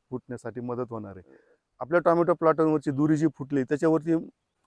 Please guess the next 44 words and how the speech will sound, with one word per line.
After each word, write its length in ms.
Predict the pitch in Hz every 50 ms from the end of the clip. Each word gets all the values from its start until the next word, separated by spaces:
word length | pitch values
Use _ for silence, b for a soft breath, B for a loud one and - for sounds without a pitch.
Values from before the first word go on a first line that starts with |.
| _ -
प्लॅनिंग 240 | 143 147 156 170 185 -
शेड्यूल 220 | - 180 180 185 165
पुढचं 280 | 175 180 165 - 165
कसं 240 | 135 - 151 - 147
असलं 220 | 135 127 - 147
पाहिजे, 240 | 123 135 139 135 -
आपण 220 | 131 127 135 143 139
पुढच्या 260 | 131 143 135 - 151
व्हिडिओच्या 280 | 147 143 135 127 - 127
माध्यमातून 480 | 127 127 120 123 127 131 123 - 131 131
देणारच 360 | 135 143 147 143 143 127 -
आहोत. 140 | 123 113 110 - b b b b b b b -
तोपर्यंत 380 | 165 156 180 175 180 180 165
ही 80 | 175 165 147 -
प्राथमिक 440 | 165 160 156 - 170 170 175 165 -
स्वरूपातली 440 | 165 160 143 135 147 139 151 147
ही 160 | 143 139 143 143
सगळी 300 | - - 139 131 143 156
ट्रीटमेंट 400 | 147 156 143 - 156 151 151 151
व्यवस्थित 480 | 143 147 147 - - 160 147 _ - 165 160
समजून 420 | 139 - 151 139 139 139 151 156
घ्या, 120 | 139 143 139
ती 160 | 131 - 135 -
करा. 180 | - 139 127 110 - _ b b b b b b b b _ -
घाई 240 | 117 127 131 147
करू 220 | 147 - 156 151 156
नका, 320 | 156 147 135 - 139 139
विचारपूर्वक 580 | 139 135 139 131 151 147 139 147 143 147 156 143 -
करा, 180 | 127 117 117 120 - b b b _ _ -
म्हणजे 220 | 120 131 135 147 156
चालू 300 | - - 147 151 165 165
प्लॉटांवरती 540 | 139 156 139 135 147 135 131 131 120 -
आपलं 280 | 135 123 - 131 131 131
नुकसान 320 | 139 135 - - 151 139
होणार 240 | 131 123 117 117 117
नाही. 200 | 117 120 131 135
जे 200 | - 123 117 139
प्लॉट 320 | 139 - 147 143 143 - 135
आपल्याला 300 | 131 - 139 135 135 135
दोरीच्या 380 | 123 131 135 143 139 - 139
अवस्थेमध्ये 460 | 131 135 131 - - 123 123 123 120
आहे 140 | 120 127 120
ते 160 | 117 _ -
व्यवस्थित 320 | 131 131 131 131 - -